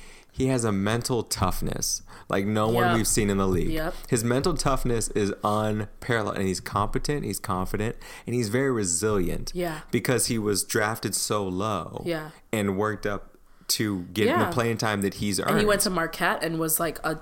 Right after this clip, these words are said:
Speaker 2: adored in
Speaker 1: Mm-hmm.
Speaker 2: Marquette for the work he did there. And, yeah.
Speaker 1: He's, eh, but that,
Speaker 2: And his
Speaker 1: that
Speaker 2: life story is, like, really touching and really
Speaker 1: Oh, yeah, he, he didn't have a home for a while.
Speaker 2: Yeah, his mom, like, disowned him, and he was, like, his
Speaker 1: Mm-hmm.
Speaker 2: foster parents were the ones that raised him.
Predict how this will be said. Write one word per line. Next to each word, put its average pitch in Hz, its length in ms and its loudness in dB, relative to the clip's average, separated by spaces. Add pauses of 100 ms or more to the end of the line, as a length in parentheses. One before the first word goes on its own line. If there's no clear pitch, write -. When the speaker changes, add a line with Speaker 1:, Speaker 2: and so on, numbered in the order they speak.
(100)
Speaker 2:
adored 165 920 0
in 165 100 0
Speaker 1:
Mm-hmm. - 80 4
Speaker 2:
Marquette - 480 0
for 156 220 -2
the 151 80 -4
work 147 220 -2
he 147 140 -6
did 147 200 -6
there. 139 420 -4 (480)
And, 160 380 -2
yeah. - 320 0 (140)
Speaker 1:
He's, 170 280 0
eh, 143 120 2
but 135 240 4
that, 139 160 6
Speaker 2:
And 202 80 2
his 294 220 6
Speaker 1:
that 202 60 -2
Speaker 2:
life 175 220 2
story 156 380 2
is, 147 160 -2
like, 143 160 -4 (120)
really 156 320 -4
touching - 520 -10
and 151 160 -8
really 143 280 -2
Speaker 1:
Oh, 381 40 4
yeah, 349 140 4
he, 254 200 6 (140)
he 160 160 2
didn't 185 140 4
have 160 140 2
a 135 80 2
home 160 240 0
for 151 140 0
a 98 60 4
while. 85 400 -2 (180)
Speaker 2:
Yeah, 247 140 2
his 233 160 0
mom, 196 260 0
like, 170 180 0
disowned 165 380 -4
him, 110 120 -6
and 151 100 -6
he 156 100 -4
was, 147 160 -4
like, 147 140 -4
his 123 140 -4
Speaker 1:
Mm-hmm. 170 100 0
Speaker 2:
foster - 220 -4
parents 147 340 -10
were 185 100 -8
the 165 80 -6
ones 175 200 -6
that 156 100 -8
raised 165 240 -4
him. 170 220 -8